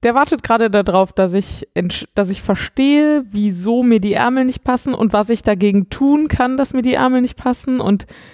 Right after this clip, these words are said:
ja, so. Und ich glaube, wenn ich mich einfach von der anderen Seite näher und gar nicht den Anspruch hab, irgendwie jetzt fancy schmancy Haute Couture Pullover mit Pfiff zu stricken, sondern wenn ich einfach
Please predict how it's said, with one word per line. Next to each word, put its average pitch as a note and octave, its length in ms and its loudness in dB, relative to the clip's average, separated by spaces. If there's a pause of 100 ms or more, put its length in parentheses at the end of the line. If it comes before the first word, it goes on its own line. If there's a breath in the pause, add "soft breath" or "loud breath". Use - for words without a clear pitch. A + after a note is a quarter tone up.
(720 loud breath)
ja, D#3+ 200 -2 (360)
so. - 160 -12 (140)
Und F3 160 -4
ich F3 100 -12
glaube, G3 460 0
wenn F#3+ 100 2
ich F#3+ 100 2
mich G3+ 140 2
einfach F3+ 160 -2
von G3 140 0
der - 80 -4
anderen C#4 220 0
Seite F3 260 0
näher F3+ 320 2
und F#3+ 100 0
gar F#3+ 160 0
nicht G#3 160 0
den - 120 -2
Anspruch - 360 -2
hab, F#3+ 160 0
irgendwie F#3+ 400 -2
jetzt - 500 -2
fancy G3+ 420 0
schmancy G3 520 -2
Haute G3 280 -2
Couture G3 840 2 (260)
Pullover G3 380 2
mit F#3 180 0
Pfiff - 240 -2
zu G#3+ 140 -2
stricken, G#3 380 -2
sondern F#3+ 260 2
wenn F#3+ 100 2
ich - 160 -2
einfach F#3 460 -2